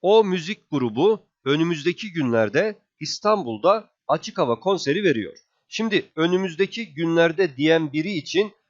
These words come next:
önümüzdeki günler daha gelmemiştir. Dolayısıyla burada kastedilen gelecek zamandır. Yani burada şimdiki zaman eki gelecek zaman kipi anlamında kullanılmıştır.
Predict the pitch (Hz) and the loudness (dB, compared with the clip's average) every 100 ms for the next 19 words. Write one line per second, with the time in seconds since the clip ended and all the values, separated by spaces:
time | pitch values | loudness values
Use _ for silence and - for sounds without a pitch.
0 | _ 151 175 185 156 180 180 208 156 143 | _ -2 0 0 -2 -4 -4 -12 -6 0
1 | 175 180 143 165 170 156 170 156 113 - | 2 2 0 0 4 4 4 2 -2 -4
2 | 202 202 _ _ - 156 160 165 214 202 | -4 -4 _ _ -4 4 4 4 -2 -2
3 | 139 127 196 196 127 - 170 165 151 127 | -2 0 0 2 0 0 -4 -2 -6 2
4 | 175 202 175 _ 131 131 135 175 - 117 | 2 2 -6 _ 0 0 2 -2 0 0
5 | 104 123 208 - _ - 165 196 143 117 | 0 -2 -4 -6 _ 0 4 4 2 -2
6 | 185 196 117 - 190 180 151 196 165 143 | -2 0 -2 -6 -6 -6 -8 -12 0 2
7 | 165 151 110 131 196 202 _ _ - 131 | 2 0 -2 0 0 0 _ _ -4 0
8 | 147 143 196 - 147 156 175 160 147 180 | 0 0 -4 0 0 2 0 -2 -10 -2
9 | 165 127 117 110 107 107 113 107 104 104 | 0 0 -2 -4 -8 -10 -6 -4 -4 -8
10 | - 208 | -8 -8